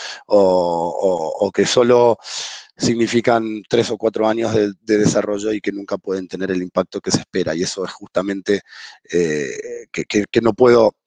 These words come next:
<clears throat> estresar lo suficiente este punto de la necesidad de que sea el talento el protagonista, ¿no? Y el que,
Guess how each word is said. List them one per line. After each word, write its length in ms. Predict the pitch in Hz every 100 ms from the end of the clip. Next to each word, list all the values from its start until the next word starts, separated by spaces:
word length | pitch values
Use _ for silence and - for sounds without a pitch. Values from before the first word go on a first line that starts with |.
| _
<clears throat> 220 | - 180 -
estresar 440 | 127 120 - 135
lo 120 | 131
suficiente 480 | 131 120 120 120 117
este 160 | 107 113
punto 360 | 131 139 156
de 120 | 131
la 120 | 113 113
necesidad 760 | 117 - - 113 110 131 139 -
de 240 | 113 110
que 260 | 98 104 95
sea 320 | - 117 107 -
el 160 | 107
talento 420 | - 101 110 113 120
el 80 |
protagonista, 640 | 110 104 98 95 104 92 110
¿no? 140 | 95 127
Y 140 | 143
el 140 | 110
que, 240 | - 92